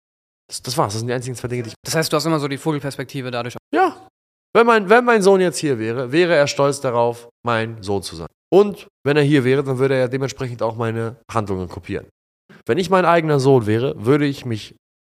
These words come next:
Speaker 1: lieben oder würde ich eine Enttäuschung in mir sehen?
Speaker 2: Okay.
Speaker 1: Das war's. Ich will keine Enttäuschung sein und ich will auch kein Sohn, der eine Enttäuschung ist. Deswegen bin ich in,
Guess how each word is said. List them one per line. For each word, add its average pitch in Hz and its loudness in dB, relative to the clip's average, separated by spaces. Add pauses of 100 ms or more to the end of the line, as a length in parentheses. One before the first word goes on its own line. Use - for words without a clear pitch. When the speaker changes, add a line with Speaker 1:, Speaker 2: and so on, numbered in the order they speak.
(140)
Speaker 1:
lieben 127 -6
oder 123 -4
würde 123 -2
ich 113 -10 (180)
eine 113 0
Enttäuschung 107 -6 (260)
in 98 -6
mir 85 -4
sehen? 73 -10 (640)
Speaker 2:
Okay. 135 -6 (580)
Speaker 1:
Das - -8
war's. - 0 (960)
Ich 107 -4
will 120 2
keine 120 -2
Enttäuschung 123 0
sein 135 -2
und 123 -6
ich 110 -4
will 131 2
auch 123 2
kein 120 0
Sohn, 131 2
der 117 2
eine 101 -2
Enttäuschung 98 -6
ist. 113 -8
Deswegen 113 -2
bin 120 -2
ich 117 -10
in, 120 -10